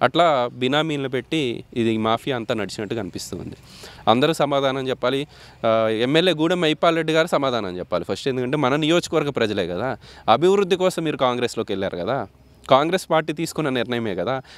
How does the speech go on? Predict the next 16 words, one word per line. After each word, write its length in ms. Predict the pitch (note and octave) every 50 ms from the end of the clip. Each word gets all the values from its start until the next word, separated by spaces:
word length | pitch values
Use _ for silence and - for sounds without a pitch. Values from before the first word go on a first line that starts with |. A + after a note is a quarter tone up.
| - _
మన 160 | A#2 B2+ D3+ D#3+
ప్రజలు 360 | D#3+ F3 D#3+ D3+ D#3+ E3 F#3+
మన 180 | F#3 D3+ C#3+
పటేల్గూడలో 580 | D3 C#3 C#3 B2+ C#3+ D3 D3 C#3+ C#3+ C#3 C#3+ F3+
మీకు 160 | F#3+ D3 B2
మంచి 280 | A#2+ B2 B2 C#3 - E3+
లీడింగ్ 300 | C#3+ C3 B2+ C3 B2 A2+
వచ్చింది, 300 | G#2 - - G#2+ G2+ G2
నాకు 160 | A2 A2 G#2
బాగా 220 | G2+ G#2+ A#2+ B2+
గుర్తుంది, 360 | C3+ A#2+ A2 - A2+ A2 C3 D3
నేను 180 | C#3+ A#2+ A2+
ఏడేళ్ల 340 | A2 A#2 A#2 A#2 A#2+ A#2+ C3
నుంచి 140 | C3+ C3 B2+ -
ఇక్కడ 140 | - G#2+
పనిచేస్తున్నాను. 680 | F#2+ - F#2+ F#2 F#2+ F2+ F2 - - F#2 E2+ F2 E2+ F2+